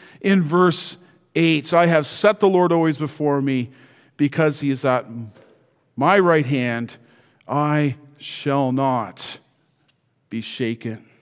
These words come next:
That was David's consolation. He could say that he would not be moved because God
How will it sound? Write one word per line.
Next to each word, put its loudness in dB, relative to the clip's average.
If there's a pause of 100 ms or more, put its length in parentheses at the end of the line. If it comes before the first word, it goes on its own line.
(200)
That -4
was -6 (580)
David's -2
consolation. -4 (1160)
He -2
could -2
say 0 (480)
that -14
he -10
would -4
not -2
be -2
moved 0 (1080)
because -2 (300)
God 2